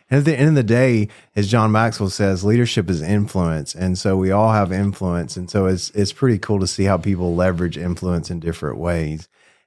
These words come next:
And in the month of October, October, we're gonna be talking about leadership for the whole month. So I'm super excited. So I thought it'd be great if we just introduced the topic of leadership and talked a little bit about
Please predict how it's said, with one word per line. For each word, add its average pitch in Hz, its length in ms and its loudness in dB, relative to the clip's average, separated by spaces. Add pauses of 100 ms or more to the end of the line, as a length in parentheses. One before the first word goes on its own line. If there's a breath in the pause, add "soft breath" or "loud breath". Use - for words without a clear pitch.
And 113 80 0
in 117 60 2
the 120 60 0
month 127 220 2
of 117 80 -4
October, 113 680 0
October, 120 440 -2
we're 117 100 0
gonna 123 100 0
be 113 80 0
talking 120 300 -2
about 104 180 -2
leadership 110 320 -4
for - 40 -6
the 101 100 -2
whole 131 160 2
month. 113 340 2
So - 180 -4
I'm 107 220 0
super 131 340 0
excited. 110 400 0
So 113 160 -2
I 113 80 2
thought 135 120 0
it'd 123 80 2
be 123 80 2
great 120 260 2
if 113 160 -4
we 117 80 -2
just 110 180 -4
introduced 110 540 -2
the 98 80 -4
topic 98 380 -2
of 90 120 -6
leadership 110 540 0
and 98 100 -4
talked 113 300 0
a 110 60 0
little 110 200 2
bit 107 120 0
about 101 380 -2